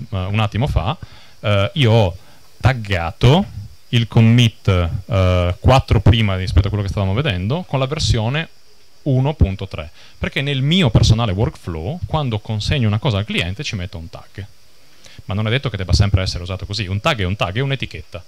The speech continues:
Potrebbe essere un momento intermedio del vostro sviluppo, potrebbe essere il momento in cui siete andati in ferie e vi è subentrato un collega.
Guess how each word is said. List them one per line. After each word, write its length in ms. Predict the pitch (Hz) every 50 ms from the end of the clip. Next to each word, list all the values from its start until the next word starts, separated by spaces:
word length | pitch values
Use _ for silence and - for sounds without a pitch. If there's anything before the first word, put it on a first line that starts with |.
| - - -
Potrebbe 300 | - - 120 113 110 123
essere 400 | 131 - - 113 104 98 104 - - - - - - - - - -
un 200 | - 139 127 127
momento 380 | 127 127 127 135 147 165 151 -
intermedio 540 | 131 123 120 - 107 113 113 120 123 123 117
del 100 | 107 104
vostro 260 | 107 110 107 - 107
sviluppo, 440 | 92 92 104 139 196 190 - - 95
potrebbe 340 | - - - 101 101 110 113
essere 300 | 123 - - 117 110 107
il 40 |
momento 420 | 107 113 113 117 127 139 151 147 135
in 80 | 110 110
cui 140 | - - 123
siete 160 | 107 120 110
andati 260 | 110 113 123 131 -
in 80 | 120 123
ferie 420 | - - - 123 135 139 139 139 127
e 20 |
vi 80 | 120 123
è 40 | 113
subentrato 640 | - 131 123 117 113 113 - 117 131 131 117 -
un 220 | 123 117 117 117 113
collega. 440 | - 127 143 - 85 98 95 90